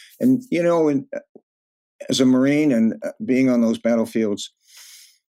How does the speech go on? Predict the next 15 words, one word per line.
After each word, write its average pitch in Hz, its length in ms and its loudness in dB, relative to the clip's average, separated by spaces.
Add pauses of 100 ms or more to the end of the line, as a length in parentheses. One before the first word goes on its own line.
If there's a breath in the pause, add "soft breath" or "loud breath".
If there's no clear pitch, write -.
(540)
I 135 120 -4
guess 160 320 2
on 143 140 2
about 120 380 0 (180)
five 131 280 0
or 127 60 0
six 127 320 -2
occasions, 113 1000 -2 (380)
I've 107 320 -4
been 123 220 2
there 113 320 2
as 98 200 -4
a 104 60 -2
young 107 380 0
man 107 420 0